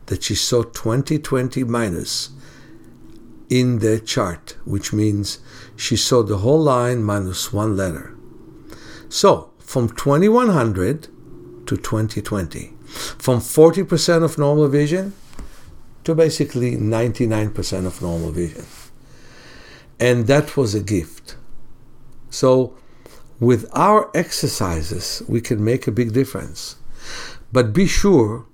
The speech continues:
that the first, uh,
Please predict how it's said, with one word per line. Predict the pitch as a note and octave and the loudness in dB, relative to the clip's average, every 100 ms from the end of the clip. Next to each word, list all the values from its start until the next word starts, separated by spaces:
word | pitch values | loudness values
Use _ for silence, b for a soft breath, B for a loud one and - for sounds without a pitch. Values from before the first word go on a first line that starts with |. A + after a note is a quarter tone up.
| - b b - | -20 b b -2
that | A#2 G#2+ | 0 2
the | |
first, | A2+ - F3+ F#3+ - - - - - - - - - - - - - | 0 2 4 2 -2 -6 -2 -2 -2 -10 -18 -20 -20 -20 -20 -20 -8
uh, | - G#2+ G#2 G#2 | 0 2 2 0